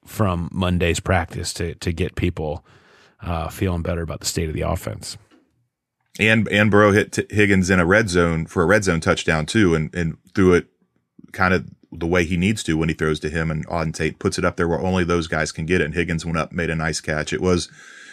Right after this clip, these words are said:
Speaker 2: it was a good day for the offense. Um, not just Ja'Marr Chase, uh, no drops, uh, had a touchdown, but all the way around that, that deep ball, the one that to C J Uzomah last week was just a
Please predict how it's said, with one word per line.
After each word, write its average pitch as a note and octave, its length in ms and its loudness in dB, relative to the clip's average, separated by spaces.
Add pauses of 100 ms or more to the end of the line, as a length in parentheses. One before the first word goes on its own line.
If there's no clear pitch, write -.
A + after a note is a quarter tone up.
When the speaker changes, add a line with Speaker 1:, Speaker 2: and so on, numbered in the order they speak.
Speaker 2:
it F#2 80 4
was G#2 220 8
a G#2+ 100 6
good G2+ 260 6
day G2 200 4
for G2+ 120 0
the F2+ 160 6
offense. F2+ 640 2
Um, D#2+ 400 0 (320)
not F2 200 2
just - 240 2
Ja'Marr E2+ 260 4
Chase, F2 380 4
uh, D#2 140 2 (100)
no E2 240 2
drops, E2 800 0
uh, D#2 120 -4
had D#2+ 160 0
a D#2+ 40 -2
touchdown, D#2+ 560 0
but D#2 140 -2
all E2+ 200 0
the F2 80 2
way E2+ 120 2
around D#2 340 2
that, D#2 160 0
that D2+ 200 -4
deep F2+ 240 2
ball, E2+ 380 2 (220)
the F#2 80 4
one A#2+ 160 8
that A#2 140 4
to G#2 120 0
C A#2+ 160 6
J G#2 180 6
Uzomah G2 480 6
last F#2+ 400 4
week G2 220 4
was F2+ 160 0
just F2 220 0
a D#2 200 -2